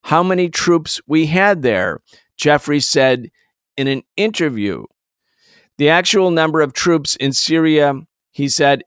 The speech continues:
is, quote, "a lot more than the roughly two hundred troops Trump initially agreed to leave there in two thousand nineteen." Now,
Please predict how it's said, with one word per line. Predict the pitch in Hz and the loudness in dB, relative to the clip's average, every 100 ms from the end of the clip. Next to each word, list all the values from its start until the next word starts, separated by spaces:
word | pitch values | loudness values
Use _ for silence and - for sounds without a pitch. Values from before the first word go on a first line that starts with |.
| - | -6
is, | 135 | -6
quote, | - - 156 151 - | -4 0 2 2 0
"a | - | -2
lot | 127 143 156 175 | 0 2 2 0
more | 143 151 151 151 | -2 0 2 2
than | 139 139 | 2 0
the | 127 | -2
roughly | 127 151 151 143 139 | 2 2 0 -2 -4
two | 127 - 190 | -2 -2 2
hundred | 165 160 151 135 | 2 0 -2 -6
troops | - 180 160 127 - - _ _ _ _ _ - | -4 0 2 0 -6 -12 _ _ _ _ _ -8
Trump | - 156 151 - | -2 -2 -2 -4
initially | 135 151 143 151 151 | 0 0 0 0 0
agreed | 117 120 131 160 151 | 0 -4 0 2 0
to | - 151 | -2 -4
leave | 135 151 156 131 | 0 2 0 0
there | 131 123 | 0 0
in | - 117 | -2 -8
two | - 131 | -8 -4
thousand | 135 127 120 120 | 0 0 -2 -4
nineteen." | 120 113 - 147 110 80 - _ _ _ _ _ _ _ - | -4 -6 -6 -6 -6 -8 -18 _ _ _ _ _ _ _ -8
Now, | 135 127 123 | -2 0 0